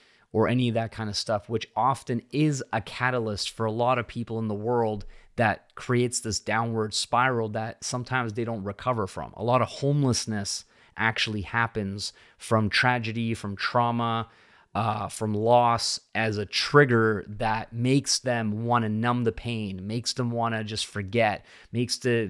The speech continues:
just wanna go away, and then they get addicted, and then it causes a problem and stuff. And I'm not saying that that happens for everybody. I'm just saying, like, if you navigated through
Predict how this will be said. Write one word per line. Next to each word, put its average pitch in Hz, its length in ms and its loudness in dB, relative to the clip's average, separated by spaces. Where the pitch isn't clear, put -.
just 107 220 -8
wanna 123 240 0
go 113 180 4
away, 113 540 2
and 120 160 6
then 120 100 4
they 117 100 2
get 110 180 -4
addicted, 127 600 0
and 117 120 -2
then 107 100 -4
it 98 80 -8
causes 107 380 -2
a 101 60 -4
problem 113 440 0
and 104 100 -6
stuff. 104 300 -2
And 110 100 -2
I'm 117 100 -4
not 131 220 0
saying 117 380 -2
that 107 160 -4
that 104 160 -4
happens 104 320 -8
for 101 180 -4
everybody. 92 480 -2
I'm 101 140 -6
just 113 180 -2
saying, 110 280 -2
like, 98 240 -8
if 101 100 -10
you 147 140 -2
navigated 113 720 -2
through 110 420 -4